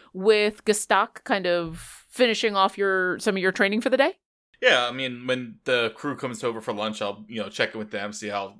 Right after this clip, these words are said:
Speaker 2: negotiations went, and then realize it wasn't really negotiations, more than just contract overview.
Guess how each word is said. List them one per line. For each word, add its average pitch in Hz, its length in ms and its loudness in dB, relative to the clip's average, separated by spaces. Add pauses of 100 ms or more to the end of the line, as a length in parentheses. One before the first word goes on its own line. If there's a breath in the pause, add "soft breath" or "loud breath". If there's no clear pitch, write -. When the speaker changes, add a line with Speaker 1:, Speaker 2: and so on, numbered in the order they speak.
(340 soft breath)
Speaker 2:
negotiations 120 880 -2
went, 110 320 -2
and 104 120 -6
then 101 220 -4
realize 101 320 0
it 104 80 -12
wasn't 101 180 -6
really 98 140 -6
negotiations, 98 640 -10
more 98 160 -4
than 92 160 -10
just - 240 -14
contract 98 440 -4
overview. 107 520 -4